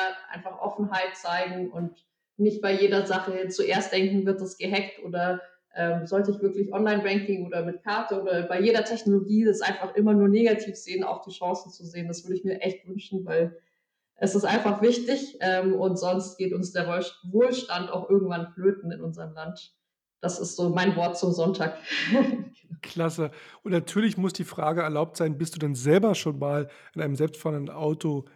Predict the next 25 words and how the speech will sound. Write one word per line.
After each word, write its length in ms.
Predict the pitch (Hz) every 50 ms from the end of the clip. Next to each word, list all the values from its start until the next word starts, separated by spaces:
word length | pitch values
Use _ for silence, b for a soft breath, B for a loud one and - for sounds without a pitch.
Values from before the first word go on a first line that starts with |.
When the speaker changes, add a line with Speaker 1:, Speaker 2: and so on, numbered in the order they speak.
| b b
Speaker 2:
gefahren? 800 | - 143 127 - - - 147 139 151 170 165 185 196 196 196 196
Und 260 | - 302 190 156 127
wenn 180 | 151 143 139 135
ja, 360 | 127 143 139 147 156 156 151 - _ _ _
was 160 | 135 123 -
hast 160 | 127 127 -
du 60 | 131
gefühlt? 480 | 123 120 - - - 123 120 - - _ _ _ -
Speaker 1:
Äh, 180 | 202 202 196
leider 320 | 196 196 226 247 269 262 240
nicht. 340 | 240 285 - - - -
Also 180 | 208 214 202 208
ich 160 | 214 208 214
würde 220 | 214 220 226 220 196
sehr, 300 | 180 202 214 240 240 214
sehr 240 | 208 208 208 -
gerne. 540 | - 175 185 196 214 226 240 254 285 - - - - - 180
Ähm, 680 | 185 190 185 190 190 190 196 196 202 202 - - - -
das 200 | 196 190 190 -
Maximale, 880 | 196 196 208 202 196 - 214 208 202 202 214 214 214 214 214 214 208 196
was 200 | 196 202 202 208
ich 160 | 202 - 220
hatte, 300 | 214 214 214 202 202 190
war 160 | 190 185 185 170
ein 420 | - 185 185 185 185 175 -